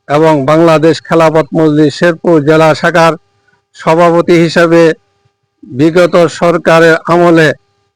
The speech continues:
নির্যাতনের শিকার করছি। আমার ভাই আকবর চেয়ারম্যান প্রভাব খাটিয়ে আমি কোনো সম্পদ অর্জন করিনি এবং আমার রাজনৈতিক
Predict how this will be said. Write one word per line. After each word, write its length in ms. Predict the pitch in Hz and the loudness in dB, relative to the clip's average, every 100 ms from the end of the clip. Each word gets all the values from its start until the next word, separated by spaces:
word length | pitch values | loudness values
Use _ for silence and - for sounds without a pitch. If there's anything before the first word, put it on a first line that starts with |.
| _ - | _ -14
নির্যাতনের 840 | 139 160 147 165 160 170 165 160 | -6 -4 -2 -2 0 0 2 0
শিকার 440 | 135 180 160 165 139 | -2 -6 0 -2 0
করছি। 440 | 156 - - 117 95 _ _ _ _ _ _ - | -4 -4 -6 -6 -6 _ _ _ _ _ _ -8
আমার 420 | 147 160 170 165 | -2 2 2 2
ভাই 420 | 143 151 165 175 - _ _ _ _ _ _ | 2 2 2 0 -4 _ _ _ _ _ _
আকবর 440 | 151 165 156 165 156 | -6 -6 -2 -2 -2
চেয়ারম্যান 640 | - 170 165 170 170 160 | 0 0 2 2 2 0
প্রভাব 400 | 156 160 160 165 - | 0 0 2 0 -2
খাটিয়ে 440 | - 160 160 160 | -6 -4 0 0
আমি 360 | 165 147 156 156 | 0 0 0 -2
কোনো 360 | - 170 160 151 | -2 0 0 0
সম্পদ 460 | 170 170 156 151 - | -2 -2 -2 -2 -2
অর্জন 380 | 147 143 156 143 | -4 -2 -2 0
করিনি 520 | 156 151 151 147 113 _ _ _ _ _ _ - | -2 0 2 2 -2 _ _ _ _ _ _ -4
এবং 360 | 151 165 160 151 | 0 2 0 -2
আমার 420 | - 160 165 156 | -2 0 2 0
রাজনৈতিক 1160 | 147 _ _ _ _ 143 156 165 165 151 165 147 | -2 _ _ _ _ -4 -2 0 0 0 -2 -2